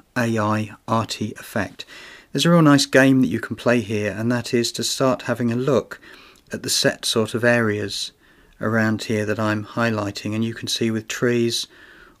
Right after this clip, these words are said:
or the life raft ring things,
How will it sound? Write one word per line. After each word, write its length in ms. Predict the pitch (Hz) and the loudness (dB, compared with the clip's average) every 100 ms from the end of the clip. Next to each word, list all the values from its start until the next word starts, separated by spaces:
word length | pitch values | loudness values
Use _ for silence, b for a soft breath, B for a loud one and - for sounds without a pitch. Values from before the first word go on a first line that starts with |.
| B - | B -4
or 440 | 117 113 107 107 - _ _ b b b b | 0 2 0 -2 -8 _ _ b b b b
the 80 | 107 | -4
life 420 | 107 123 117 - | 0 0 -2 -2
raft 380 | 113 107 - - | 0 0 -4 0
ring 240 | 120 123 | 2 2
things, 580 | 113 127 120 123 - - | 2 0 0 -2 -4 -6